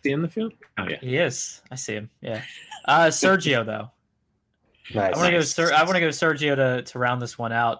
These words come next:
Speaker 2: Um, again, he, I mean, he's not, you know, the best in the field in terms of, like, the, uh, the good drives, but what he does do well is everything else, right? I mean, he's gaining strokes off the tee,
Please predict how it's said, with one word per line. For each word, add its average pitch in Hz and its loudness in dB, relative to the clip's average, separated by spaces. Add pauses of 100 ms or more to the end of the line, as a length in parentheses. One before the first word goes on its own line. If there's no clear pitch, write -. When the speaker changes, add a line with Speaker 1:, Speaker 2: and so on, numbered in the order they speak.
Speaker 2:
Um, 117 0 (880)
again, 226 4
he, 226 2
I 233 2
mean, 233 2
he's 240 0
not, 240 6 (720)
you 185 -4
know, 185 2
the 165 0
best 175 2
in 170 -4
the 156 -4
field 147 -2
in 131 -2
terms 127 -4
of, 117 -8
like, 110 -4 (800)
the, 113 -8
uh, 107 -12 (340)
the 127 -6
good 127 -2
drives, 113 -2 (640)
but 131 6 (280)
what 127 -2
he 127 -2
does 208 2
do 117 -4
well 110 -10 (160)
is 143 -2
everything 123 0
else, - -4
right? 117 -2
I 120 -4
mean, 120 -6 (840)
he's 120 -6
gaining 156 2
strokes 143 0
off 143 2
the 135 -2
tee, 135 0